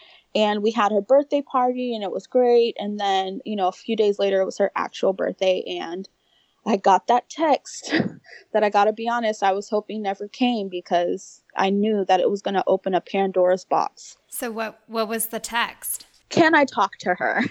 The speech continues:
Speaker 1: <laughs> Can I wish her a happy birthday? And I, I just kinda had to ask myself, because initially I wa-, I was just going to say no. You know,
Speaker 2: Uh-huh.
Speaker 1: we've, we've gotten this far. She's finally doing okay and she's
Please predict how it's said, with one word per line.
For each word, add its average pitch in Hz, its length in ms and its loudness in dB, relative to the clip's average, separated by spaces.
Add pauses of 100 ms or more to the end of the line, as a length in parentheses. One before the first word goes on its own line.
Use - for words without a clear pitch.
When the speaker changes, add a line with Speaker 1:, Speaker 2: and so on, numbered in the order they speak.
Speaker 1:
<laughs> - 500 -4
Can 294 160 0
I 269 120 2
wish 262 240 2
her 247 180 2
a 233 60 2
happy 226 320 -8
birthday? 175 760 -6 (140)
And 240 240 2
I, 226 240 4
I 214 80 0
just 220 220 -2
kinda 233 280 -2
had 233 180 -4
to - 120 -4
ask 202 260 -6
myself, 175 720 -4 (420)
because 226 320 2
initially 208 540 0
I 165 120 2
wa-, 190 180 0 (200)
I 190 120 2
was 196 180 -4
just - 180 -6
going 180 200 -2
to 190 100 -10
say 170 180 -2
no. 170 460 -4
You 214 160 0
know, 180 140 6
Speaker 2:
Uh-huh. 180 80 2
Speaker 1:
we've, 185 220 -2
we've 196 240 0
gotten 208 300 4
this 185 220 -6
far. 196 500 2 (380)
She's - 320 -8
finally 202 520 -2
doing 196 380 -2
okay 180 520 -2
and 185 100 -8
she's 175 200 -8